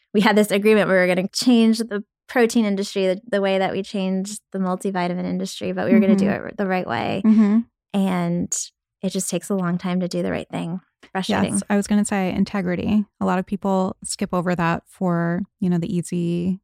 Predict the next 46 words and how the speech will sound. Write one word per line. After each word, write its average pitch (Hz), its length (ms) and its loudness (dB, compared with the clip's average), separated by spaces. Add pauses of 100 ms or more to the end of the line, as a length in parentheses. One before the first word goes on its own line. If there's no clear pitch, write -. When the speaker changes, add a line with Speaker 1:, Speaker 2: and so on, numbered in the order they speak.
(100)
Speaker 2:
money, 175 460 2
the 170 220 -8 (420)
quick - 220 -12
profit, 180 540 -4
whatever 180 440 -6
it 180 80 -4
is, 185 400 -6 (400)
the 196 60 -8
glory. 185 560 0
<laughs> 226 60 0 (600)
Speaker 1:
Yeah. 220 240 2 (500)
Speaker 2:
You 277 140 6
have 359 100 6
a 302 60 6
new 254 160 8
product 202 280 2
coming 202 200 4
out 190 100 0
too, 240 160 0
right? 175 320 0
For 202 140 -4
sleep? 208 340 -4 (640)
Speaker 1:
We 202 160 2
do. 190 160 -2
Speaker 2:
Are 185 560 0
Speaker 1:
Yeah. 196 160 6
Speaker 2:
you 180 60 8
allowed 185 120 4
to 202 80 -2
talk 175 240 -2
about 233 220 4
it? 254 120 4
Speaker 1:
Yeah, 254 360 6
I 247 40 4
think 277 200 4
Speaker 2:
<laughs> - 0 -
Speaker 1:
it'll, 330 340 4
it'll 262 240 4
be 302 160 -2
out 208 340 0
by 208 120 0
the 196 100 2
time 185 460 0
this 190 200 0
Speaker 2:
Okay. 190 160 -2
Speaker 1:
is 185 400 -6